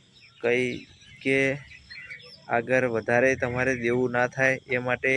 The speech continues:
કુંખા મેળે કીધું છે. તો માં કુંખા મેળીની આવી દયા છે, અને આવા શબ્દો અને આટલો વિચારથી લોકો પણ સુધરી ગયા છે. જે દેવું કરતા હતા, તેઓ લોકો હવે દેવું પણ નથી કરતા અને માતાજીના કીધા પ્રમાણે,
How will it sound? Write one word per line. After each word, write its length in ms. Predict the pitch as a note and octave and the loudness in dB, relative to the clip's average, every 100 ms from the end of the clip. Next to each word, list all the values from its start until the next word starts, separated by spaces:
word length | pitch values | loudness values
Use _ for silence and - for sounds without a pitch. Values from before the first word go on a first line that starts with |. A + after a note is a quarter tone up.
| C3+ C3+ - _ | 0 -6 -20 _
કુંખા 360 | _ A2+ A2 B2+ | _ -12 -4 -2
મેળે 260 | B2 B2 A#2+ | 0 -2 -2
કીધું 280 | A2+ G#2+ A#2 | -6 -12 -10
છે. 220 | - C3 C3+ C#3 - - - | -4 -2 -4 -8 -20 -20 -20
તો 120 | - B2+ B2+ B2 | -8 -4 -2 -2
માં 180 | A#2+ A#2+ | -4 -8
કુંખા 340 | A#2+ A2 A#2 A#2+ | -8 -10 -6 -2
મેળીની 400 | A#2+ A#2+ B2 A#2 | -2 -2 -2 -2
આવી 260 | G#2+ A2+ | -2 -4
દયા 300 | A2+ A#2+ B2 | -2 0 0
છે, 160 | - B2+ B2+ | -2 -4 -4
અને 200 | B2 A#2+ | -4 -4
આવા 360 | A2 A2+ B2 | 2 2 2
શબ્દો 480 | C3 - G#2 - B2 C3 | 0 -8 -14 -6 0 0
અને 200 | B2+ A#2+ | 0 0
આટલો 340 | A2+ - B2 B2+ C3 C3 - - | -2 -2 -2 -2 -2 -6 -16 -20
વિચારથી 800 | A2 G#2+ B2 B2 B2 - B2+ B2+ | -20 -4 2 2 2 -6 -4 -2
લોકો 360 | A#2+ A2+ - B2 A#2+ | 0 -2 -4 -6 -6
પણ 180 | - C3 | -8 -12
સુધરી 420 | B2 G#2+ A2+ B2 | -8 -2 0 2
ગયા 260 | B2 B2+ | 4 2
છે. 220 | B2 B2+ C3 C#3 - - - - | 2 -2 -2 -4 -12 -18 -18 -20
જે 220 | G#2+ A2+ B2 B2+ | -6 0 2 0
દેવું 320 | A#2 A#2 A#2+ | 0 -2 -2
કરતા 380 | B2 A2+ B2 B2 | -2 -2 0 0
હતા, 300 | - C3 C3+ - - - - | 2 0 0 -4 -18 -20 -12
તેઓ 220 | - A#2+ | -2 2
લોકો 320 | B2 B2 A#2+ B2+ | 4 2 0 0
હવે 220 | A#2+ A#2+ | 2 0
દેવું 300 | A#2 A2 A#2 | -2 -4 -4
પણ 220 | A#2 B2+ | -6 -8
નથી 220 | B2 B2 - | -8 -10 -8
કરતા 300 | B2+ B2+ B2 | -6 -4 -2
અને 200 | B2+ C3 C3 - - - - - | 0 0 0 -6 -20 -20 -20 -20
માતાજીના 720 | - A#2 - A#2+ A#2+ A#2+ B2+ B2+ | -4 -2 2 0 0 -2 -2 -4
કીધા 400 | - A2+ A2 A#2 | -6 -4 0 0
પ્રમાણે, 480 | A#2+ A#2+ B2+ B2+ | 0 0 0 2